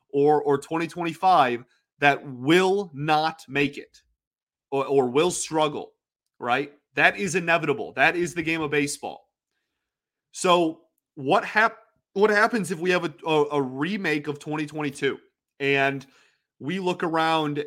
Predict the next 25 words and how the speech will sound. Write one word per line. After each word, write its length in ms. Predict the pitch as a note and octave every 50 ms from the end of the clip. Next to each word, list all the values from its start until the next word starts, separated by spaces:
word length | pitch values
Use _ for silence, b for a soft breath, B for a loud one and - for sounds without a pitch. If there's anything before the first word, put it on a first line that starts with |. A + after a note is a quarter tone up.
| - -
and 560 | C#3 C#3+ C#3 C#3 C3+ C3+ C3+ C3+ C3 - - - - _ _ _ _ _ _ _ _ _ _ _ _ _ _ _ _ _ _ _ _ _ _ _ _ _ _ _ -
Colt 240 | - E3+ F3 E3+ F3
Keith 240 | - F#3 F#3 -
is 100 | C#3+ C#3+
struggling 480 | C#3+ - - C#3+ B2+ A#2+ G#2+ G#2 D2+ - - _ _ _ _ _ _ _ _ _ _ _ _ _ _ _ _ _
and 380 | B2+ B2+ C3 C3 C3 C3 C3 B2+
Jace 320 | C3+ C#3+ C#3+ C3 - -
Young 240 | C#3+ C#3+ D3+ D#3 C#3+
is 100 | C3 -
struggling 520 | - - C3 B2 A2 G#2+ G2 F#2+ E2 - _ _ _ _ b b b b b b b b b b -
and 300 | A#2+ B2+ C3+ C#3 C#3 B2
Parker 340 | - D3+ C#3 C#3 - C#3+ C#3
Meadows 320 | C3+ C3 C3 C3+ B2+ A#2
is 80 | A#2 G#2+
struggling? 500 | - - - A2+ G#2+ G2 F2+ C2+ G#1 - _ _ _ _
What 400 | - A2 G#2+ A2 B2+ E3 A3 -
happens? 800 | - - - - D#3 D#3 D3+ - A#2+ F#2 - _ - - _ _ _ _ _ _ _ _ _ _ b b b b b b b b b b _
I 160 | C3+ D3+ E3+
think 300 | D#3 D#3+ - G3+ G#3+ F#3
when 140 | G#3 G#3+ G3+
it 120 | F#3+ -
comes 280 | - E3 F3+ G3 F#3+ -
to 80 | - E3
second 460 | - - F3 E3+ F3 - G3 E3+ C#3+
base, 500 | D3+ D3+ E3+ A#3 A3 - - - -